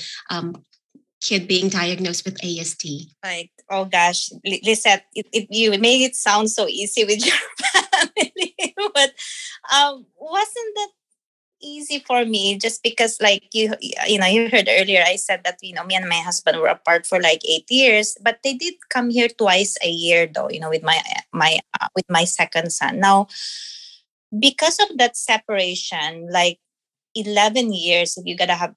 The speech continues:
Speaker 2: to count that they were going back and forth. They joined me here for good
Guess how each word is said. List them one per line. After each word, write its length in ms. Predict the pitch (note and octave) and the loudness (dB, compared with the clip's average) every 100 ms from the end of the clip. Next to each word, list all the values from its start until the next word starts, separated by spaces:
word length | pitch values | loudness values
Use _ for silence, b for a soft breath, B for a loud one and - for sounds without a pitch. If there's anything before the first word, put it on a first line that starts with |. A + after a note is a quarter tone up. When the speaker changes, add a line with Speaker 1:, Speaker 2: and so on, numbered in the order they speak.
| - | -8
Speaker 2:
to 180 | E3 D3+ - | -6 -6 -4
count 440 | F#3 E3 D3 D3 F3+ | 2 4 4 2 2
that 180 | D#3+ | 2
they 80 | F3 | 4
were 160 | E3+ F3 | 4 4
going 320 | F3 E3+ E3+ | 4 2 2
back 240 | D3+ D#3+ | -2 -2
and 160 | F#3 F3+ | -2 -6
forth. 300 | - D3+ D#3 | -2 0 0
They 340 | F3 G3+ G3 G3 _ | 2 2 2 -2 _
joined 340 | E3+ G3 A3+ C4+ | -2 0 0 0
me 140 | C#4 | 0
here 200 | A3+ F3+ | 2 0
for 320 | - E3+ E3+ | -2 -6 -6
good 580 | E3+ E3 G3+ F3 D#3 D#3+ | -6 -2 2 4 2 0